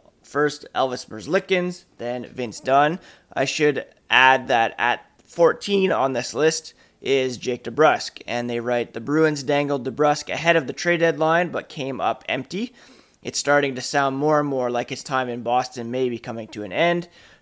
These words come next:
primarily because the team is trying to maneuver other cap-related moves. He's entering the final year of his contract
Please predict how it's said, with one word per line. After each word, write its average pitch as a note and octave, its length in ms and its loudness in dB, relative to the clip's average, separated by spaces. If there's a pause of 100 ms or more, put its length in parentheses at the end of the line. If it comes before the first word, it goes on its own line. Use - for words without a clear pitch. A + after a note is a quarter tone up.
(100)
primarily F#3 520 4
because D#3 360 -2
the C3+ 60 -6
team C#3 360 -6
is A2 100 -8
trying C3+ 300 -2
to B2 60 -6
maneuver B2+ 600 -4
other C3+ 380 0
cap-related A#2 840 -4
moves. D3 520 -4 (340)
He's A2+ 200 -10
entering C#3 440 -2
the A#2+ 60 -6
final D3+ 380 2
year B2 200 -4
of G2 80 -8
his G2+ 100 -10
contract D3+ 760 0